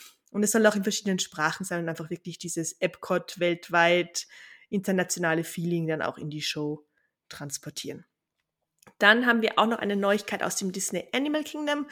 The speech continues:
Und zwar gibt's hier auch passend zum Jubiläum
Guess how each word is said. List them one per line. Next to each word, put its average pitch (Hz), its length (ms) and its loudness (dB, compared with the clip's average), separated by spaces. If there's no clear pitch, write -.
Und 208 160 -4
zwar 208 160 4
gibt's 202 240 0
hier 208 240 0
auch - 260 6
passend 226 400 0
zum 202 180 -2
Jubiläum 220 800 0